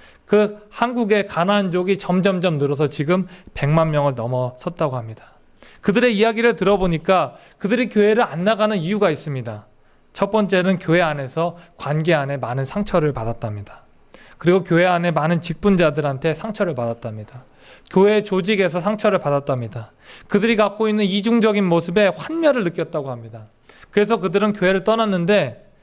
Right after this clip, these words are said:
더 놀라운 것은 그들 중에 육십칠 프로가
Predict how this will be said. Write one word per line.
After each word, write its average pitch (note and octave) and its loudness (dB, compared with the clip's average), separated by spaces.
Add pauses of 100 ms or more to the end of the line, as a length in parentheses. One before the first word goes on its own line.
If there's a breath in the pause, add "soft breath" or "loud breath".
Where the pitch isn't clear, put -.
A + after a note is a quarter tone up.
(720 soft breath)
더 G3 4
놀라운 G3+ 4
것은 A3+ -2
그들 G#3 2
중에 E3+ 0
육십칠 A#3+ -4
프로가 G3+ 2